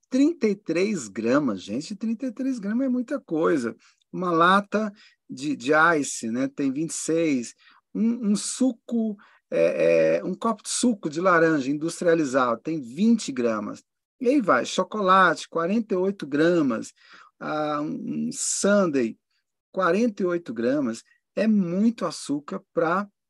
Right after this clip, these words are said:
pouca comida. Então, a gente vai ver na, você vai ver uma bolacha recheada. Ah, num pacotinho de bolacha recheada, tem cem gramas,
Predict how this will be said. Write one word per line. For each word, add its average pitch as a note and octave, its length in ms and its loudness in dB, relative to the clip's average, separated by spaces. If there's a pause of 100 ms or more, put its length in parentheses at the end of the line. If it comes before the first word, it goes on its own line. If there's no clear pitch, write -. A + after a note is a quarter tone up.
pouca F#3 360 -2
comida. C#3 680 0 (960)
Então, C#3 140 -6
a - 20 -2
gente C3 200 -4
vai C3+ 100 4
ver C#3+ 160 2
na, C#3 180 0 (320)
você B2+ 240 -6
vai D#3 140 4
ver C#3 80 -2
uma D3+ 180 2
bolacha C#3+ 440 0
recheada. G#2+ 680 -4 (480)
Ah, C3 640 2
num C#3+ 340 -6
pacotinho C#3 640 0
de A#2 100 -2
bolacha A#2 360 -2
recheada, G#2+ 480 -8
tem B2+ 180 -4
cem G3 460 0
gramas, C3+ 400 2